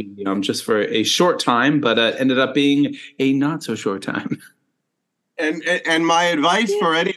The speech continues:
Speaker 2: future, uh, organizations out there: overestimate how long you think it's gonna take.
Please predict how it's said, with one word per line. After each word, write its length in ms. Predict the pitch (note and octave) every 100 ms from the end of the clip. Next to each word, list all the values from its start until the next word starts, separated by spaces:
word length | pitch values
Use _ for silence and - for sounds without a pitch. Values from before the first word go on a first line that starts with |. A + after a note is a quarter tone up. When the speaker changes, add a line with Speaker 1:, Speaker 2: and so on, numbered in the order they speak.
| _ G#3
Speaker 2:
future, 580 | G#3+ - F3+ D#3 C#3+
uh, 180 | C3 B2+
organizations 920 | D3+ E3+ D#3+ D#3+ C#3 F#3 F#3+ E3 B2+
out 240 | A#2+ A2+ G#2+
there: 300 | A2+ A2 - _ _ _ _ -
overestimate 1040 | B3 F#4 F4+ - - A#3 - G#3+ F#3+ E3
how 160 | D#3+ E3+
long 320 | D#3+ D#3+ E3
you 100 | D#3
think 220 | E3+ D3
it's 140 | D3+ C#3
gonna 180 | C3+
take. 400 | A#2+ B2+ G2 -